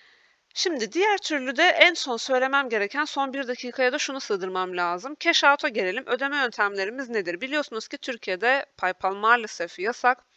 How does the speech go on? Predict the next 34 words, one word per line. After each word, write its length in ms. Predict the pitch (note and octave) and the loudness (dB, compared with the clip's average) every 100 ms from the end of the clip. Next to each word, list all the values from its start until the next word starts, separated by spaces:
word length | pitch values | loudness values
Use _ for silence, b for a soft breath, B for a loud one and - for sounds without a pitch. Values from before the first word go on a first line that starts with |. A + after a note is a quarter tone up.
| _ - | _ 0
Aa, 200 | C#4 D4 | 2 2
şu 140 | C#4+ | 0
yeni 200 | C#4 C#4 | -4 -4
eklenmiş 360 | G#3 G3+ F#3 - | 0 0 0 -2
galiba. 440 | F#3+ F3+ F#3 F#3 | 2 2 2 2
Bak 120 | F#3+ | 0
şu 140 | - A3+ | -4 -8
ikisi 320 | A3 A#3 B3 | -10 -10 -2
yoktu 260 | B3+ - - | -2 -2 -4
sanki 340 | F#3+ F#3+ F#3 | -4 -4 -2
ben 140 | F3+ | -2
paramı 300 | F3+ F#3 F3+ | 0 -2 -4
çekerken. 580 | F#3 F3+ F3+ F3+ - F#3 B B - | -6 -6 -2 -2 -4 -10 B B -4
Bunlar 220 | G#3+ A3+ | 2 2
Türkiye'de 380 | B3 A#3+ A3+ A#3+ | 2 -2 0 4
var 160 | A#3+ | 4
mı 120 | A#3 | 2
yok 140 | C4 D#4 | -4 -4
mu 120 | D4+ | -8
bilmiyorum. 340 | C#4+ A3 F#3 | -6 -2 0
Araştırmak 640 | G3 G#3 G#3+ G#3+ A3 A3 F#3+ | 2 2 0 -6 -4 -2 0
lazım. 300 | F3 F3+ D4 B B B | -2 -2 -10 B B B
Biraz 240 | D4+ F4 B3+ | 4 6 6
Google'ı 300 | C4+ C#4+ C4+ | 2 4 2
aktif 280 | A3 D4+ - | 2 -4 -8
kullanın 360 | F#3+ A3 A3 | -6 -6 -4
arkadaşlar. 560 | E3+ - A3+ G3 - F3+ B B B B B B B B - | -6 -6 -8 -8 -10 -12 B B B B B B B B 4
Ben, 320 | D#4+ F#4 G#4+ _ - | 8 8 4 _ -2
e, 200 | A3 A3 | -2 0
Payoneer 500 | E4 F#4 E4 G3+ - | 0 2 4 4 2
ile 320 | F#3 E3 - | -2 -2 -4
çektim 380 | - B3+ - D4 | -2 -4 -4 -6
hesabımı. 580 | D4 D4 C#4+ C4+ C#4+ C#4+ - | -2 4 4 4 -4 -6 0
Payoneer'de 840 | D4+ E4+ D#4 B3 A3+ - B3 | 2 4 4 2 2 0 0